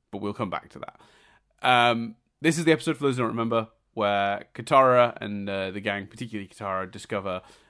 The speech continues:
um, a town where people have been going missing. They also meet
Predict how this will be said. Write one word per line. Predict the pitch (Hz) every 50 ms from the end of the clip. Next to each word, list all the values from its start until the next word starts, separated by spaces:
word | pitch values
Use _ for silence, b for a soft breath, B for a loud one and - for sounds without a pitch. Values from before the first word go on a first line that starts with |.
| b b
um, | - 98 98 92 92 92 92 90 90 90 90 87 82 -
a | -
town | - - 160 156 156 143 131
where | 110 98
people | - 131 117 107
have | 95
been | 104 101
going | 92 90 92 101
missing. | 123 135 131 - 131 120 110
They | 98 101
also | 101 98 - 98
meet | 95 92 90 -